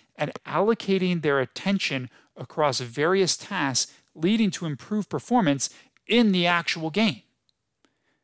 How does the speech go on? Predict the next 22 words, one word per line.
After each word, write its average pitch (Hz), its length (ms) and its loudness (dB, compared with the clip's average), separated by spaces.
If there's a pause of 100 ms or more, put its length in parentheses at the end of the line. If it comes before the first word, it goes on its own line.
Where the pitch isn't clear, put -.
(720)
And 175 120 4
then 170 200 2
lastly, 175 580 4
to - 160 -4
improve 156 380 -2
attentional 156 580 -2
alertness, 131 720 -2 (380)
let's - 100 -10
say 160 100 2
a 139 60 4
basketball 143 720 0
coach - 500 -4 (320)
can - 180 0
implement 160 480 0 (140)
high-intensity 175 840 -2
drills 156 560 2
that 160 120 -8
require 180 600 -2
players 151 420 -2
to - 100 -16
react 139 360 -4
quickly 135 640 -6